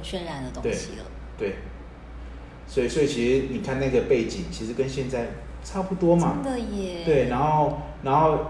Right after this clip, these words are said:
Speaker 2: 也因为这样子，西耶斯又再回来，要再宪改，把它改，把它，把它再改回来。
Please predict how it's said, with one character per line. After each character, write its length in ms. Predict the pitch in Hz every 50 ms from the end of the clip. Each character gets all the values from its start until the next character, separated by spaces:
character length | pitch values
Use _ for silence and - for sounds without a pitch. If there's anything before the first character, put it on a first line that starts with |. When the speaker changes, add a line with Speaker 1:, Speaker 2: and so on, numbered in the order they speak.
| - - -
Speaker 2:
也 100 | 127 123
因 220 | - - 160 165 165
为 120 | 156 147
这 80 | - 160
样 140 | 147 139
子， 100 | 123 113
西 200 | - - - 151
耶 100 | 147 -
斯 380 | - - - 127 127 135 135 135 - -
又 160 | 180 160 139
再 180 | - 170 147 127
回 300 | - - 113 110 107 113
来， 300 | 113 98 95 101 - - - - - - - -
要 180 | - 151 127 117
再 160 | - 135 117
宪 320 | - - 147 127 110 104
改， 140 | 101 98 90
把 160 | 87 87 98
它 140 | - 113 120
改， 180 | - - 95 - - -
把 220 | 110 107 101 107
它， 0 |
把 180 | 113 - 101 101
它 60 | 117
再 100 | - 127 120
改 200 | - 92 76 80 87
回 80 | 98 98
来。 120 | 101 87